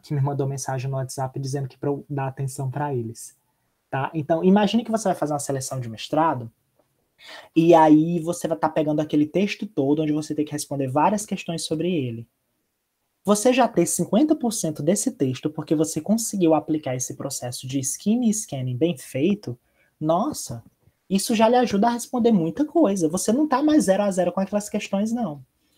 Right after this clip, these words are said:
Você que vai fazer enem vestibular, imagina você pegar aquele trecho lá dentro da prova do seu enem e você conseguir só por meio dessas palavras parecidas, dessas palavras com a semelhança de grafia, desses processos de entender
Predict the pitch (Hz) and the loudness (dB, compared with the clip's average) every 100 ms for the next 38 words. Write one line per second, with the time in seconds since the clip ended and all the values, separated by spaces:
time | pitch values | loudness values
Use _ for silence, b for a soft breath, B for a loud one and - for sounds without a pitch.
0 | B B 139 147 - 226 254 196 175 151 | B B 0 0 4 2 2 2 2 0
1 | 143 143 139 139 127 120 - 123 131 170 | 0 -2 -4 -4 -4 -4 -6 -4 -2 0
2 | 185 - 175 175 165 208 202 - 190 180 | 0 0 2 2 4 4 4 0 2 2
3 | 165 196 - 202 202 - 151 143 - 170 | 4 0 0 0 0 2 2 2 2 2
4 | 175 170 240 226 202 180 165 156 147 - | 2 2 0 0 -2 0 0 0 -2 -4
5 | - 131 131 190 185 B B B - 170 | -6 -6 -2 0 0 B B B 0 2
6 | 175 185 - 196 - 180 170 - - 277 | 2 0 2 2 2 0 0 0 4 4
7 | 339 - 269 208 170 147 131 131 b b | 4 4 2 2 2 2 0 -4 b b
8 | - 151 156 - 151 156 202 233 - 220 | -2 -2 -2 -2 2 4 4 2 -2 0
9 | 226 226 - 175 160 135 127 139 143 147 | 0 -2 -4 0 0 0 -2 -2 -4 -6
10 | - 147 160 196 214 - 185 - 170 156 | -4 0 2 2 -2 -2 -2 -2 0 2
11 | 156 202 208 202 196 196 - - 151 131 | 4 2 0 -2 -2 -4 -8 -2 0 0
12 | 123 - B B B 151 156 156 - 160 | -4 -10 B B B 2 2 0 0 2
13 | 156 - 190 220 - - 190 170 180 220 | 2 2 2 2 -2 -6 -2 2 6 4
14 | 269 - 226 185 151 139 | 4 2 4 6 6 4